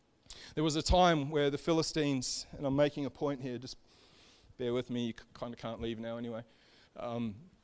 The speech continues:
<laughs> I'm joking. But, but there was a point where the Philistines actually over-, through the Israelites. There, there was a battle, there was a war, there was a fight, and the Philistines took them over, and they took the,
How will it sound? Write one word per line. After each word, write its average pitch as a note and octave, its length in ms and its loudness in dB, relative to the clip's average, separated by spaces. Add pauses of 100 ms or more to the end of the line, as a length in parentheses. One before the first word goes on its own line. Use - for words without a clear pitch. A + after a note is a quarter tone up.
(140)
<laughs> D3+ 60 -4 (400)
I'm C#3+ 320 2
joking. A2+ 420 -4 (400)
But, F#3+ 200 12
but F#3+ 120 10
there G3 100 12
was G3 140 12
a F#3+ 60 12
point G3+ 460 8
where D#3+ 400 10 (340)
the C#3+ 80 2
Philistines E3 640 6
actually D3 460 0
over-, C#3 420 2 (280)
through D#3 400 6
the C3 180 -4
Israelites. C3 540 -2
There, C#3 140 2
there D3 100 0
was D3 140 2
a C#3 40 2
battle, D3 300 8
there C#3 100 2
was C3 120 0
a C#3 40 0
war, D3 220 -2
there C3+ 100 -2
was B2+ 120 -6
a - 40 -10
fight, D3+ 320 6
and C3 120 -4
the - 40 -8 (260)
Philistines E3 580 4
took - 180 -2
them D3 140 2
over, D3+ 260 6
and C#3 80 2
they C3 80 2
took - 300 -4
the, C#3+ 180 6